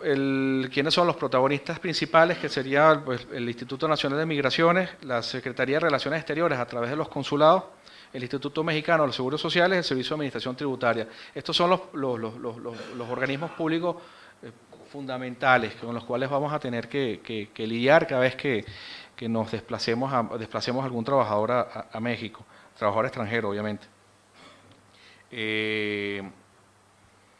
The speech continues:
estos desplazamientos, pues, pueden darse dentro de, de, de diferentes supuestos, dependiendo de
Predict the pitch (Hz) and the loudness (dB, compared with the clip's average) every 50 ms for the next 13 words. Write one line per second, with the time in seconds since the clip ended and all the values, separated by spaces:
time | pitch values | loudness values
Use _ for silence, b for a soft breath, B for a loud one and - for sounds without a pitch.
0 | B B B B B B B B B _ _ _ _ _ _ _ _ _ _ _ | B B B B B B B B B _ _ _ _ _ _ _ _ _ _ _
1 | _ _ _ _ _ _ _ - 143 - - 185 190 180 - 180 165 - 185 180 | _ _ _ _ _ _ _ -8 -2 2 4 4 4 4 4 2 2 4 4 6
2 | 180 180 175 - 214 185 - - 135 - - 143 143 147 156 160 147 147 - 175 | 4 4 4 2 0 0 0 -4 -6 -2 0 2 2 4 6 4 4 4 4 2
3 | 170 165 143 127 - 131 127 120 117 117 113 113 110 110 110 113 113 107 113 113 | 2 2 0 -2 -2 0 2 2 2 4 4 2 2 0 0 -2 -4 -4 -6 -6
4 | 110 113 113 - 131 120 123 120 - - - 156 143 - 214 180 - - 117 110 | -6 -6 -6 -4 -2 -2 -2 -2 -4 -4 -6 -4 -2 0 -2 -2 -2 -4 -4 -4
5 | 110 113 120 117 120 123 127 127 131 135 156 170 170 170 160 151 156 156 170 170 | -4 -4 -4 -4 -2 0 0 0 2 2 2 2 4 4 4 4 4 2 0 -4